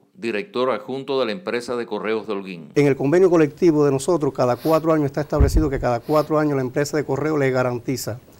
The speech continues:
Speaker 2: a todos los carteros una bicicleta. La empresa de Villa Clara, que nosotros teníamos el contrato, no cumplió con la entrega de la bicicleta. Quiere decir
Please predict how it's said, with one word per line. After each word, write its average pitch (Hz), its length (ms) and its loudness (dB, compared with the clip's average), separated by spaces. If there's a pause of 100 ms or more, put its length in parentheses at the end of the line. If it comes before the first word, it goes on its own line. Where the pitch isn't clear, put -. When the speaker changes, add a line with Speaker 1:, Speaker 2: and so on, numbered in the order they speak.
Speaker 2:
a 123 120 0
todos 156 220 0
los 151 100 -2
carteros 180 480 -2 (220)
una 151 180 0
bicicleta. 117 480 -10 (380)
La 127 160 0
empresa 131 580 -2 (220)
de 120 320 -4
Villa 117 240 -2
Clara, 123 400 0 (280)
que - 120 0
nosotros 147 280 0
teníamos 170 440 2
el 131 160 -2
contrato, 123 640 0
no 160 260 4
cumplió 180 440 0
con 160 180 -2
la 131 60 0
entrega 127 280 -2
de 127 60 0
la 131 80 -2
bicicleta. 107 420 -8 (420)
Quiere 135 180 2
decir 175 280 2